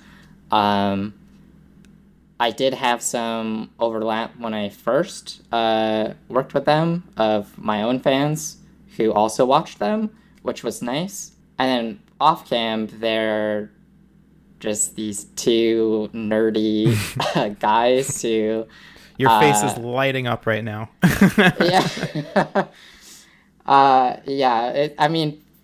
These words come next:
Speaker 1: when we're not, like, filming porn, we're usually just, like, hanging out, like, playing games or watching shows.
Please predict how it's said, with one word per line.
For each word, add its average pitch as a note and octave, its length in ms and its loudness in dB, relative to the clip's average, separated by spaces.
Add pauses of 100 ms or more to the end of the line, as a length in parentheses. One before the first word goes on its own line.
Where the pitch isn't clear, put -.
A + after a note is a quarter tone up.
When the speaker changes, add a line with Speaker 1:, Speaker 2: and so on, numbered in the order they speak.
(420)
Speaker 1:
when D3 240 -4
we're D#3 80 0
not, D#3 500 -2
like, C3 220 0
filming C#3 320 0
porn, D3+ 240 -2
we're C#3 80 -2
usually A2+ 400 -4
just, G#2 260 -10
like, G#2 260 -6
hanging G#2+ 400 -8
out, E3 400 -2
like, G2+ 320 -8
playing G#2 280 -8
games C#3+ 680 -4
or G2+ 400 -6 (200)
watching G2+ 760 -10
shows. A#2+ 880 -6